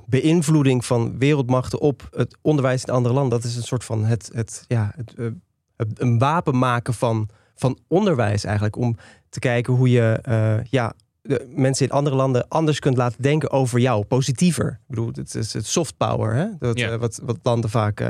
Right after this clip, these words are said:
Speaker 1: inzetten. Ik bedoel, dat kan met, met, met cultuur. Je kunt met, eh, Hollywoodfilms bijvoorbeeld geven ons een heel goed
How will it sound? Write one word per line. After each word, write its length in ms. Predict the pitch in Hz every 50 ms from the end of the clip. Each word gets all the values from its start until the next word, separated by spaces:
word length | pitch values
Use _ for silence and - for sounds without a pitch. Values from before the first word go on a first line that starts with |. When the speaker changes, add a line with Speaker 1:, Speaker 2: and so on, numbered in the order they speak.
| -
Speaker 1:
inzetten. 520 | - 139 131 143 131 117 123 113 - 143 135
Ik 280 | - - - - - _
bedoel, 160 | - 113 110
dat 100 | 113 110
kan 140 | - 117 110
met, 260 | 113 117 143 - _ -
met, 240 | 190 170 123 - - _ _
met 140 | - 113 - _ - -
cultuur. 500 | - - 127 - - 147 147 160 165 165
Je 80 | 143 120
kunt 140 | - 113 107
met, 160 | - - -
eh, 140 | 120 120 120
Hollywoodfilms 580 | 110 123 147 156 151 139 139 - - 139 135 120
bijvoorbeeld 300 | - 123 135 123 120 -
geven 200 | 123 123 117 117
ons 120 | 117 107
een 60 | 113 104
heel 160 | 110 120 117
goed 280 | 117 - 117 113 -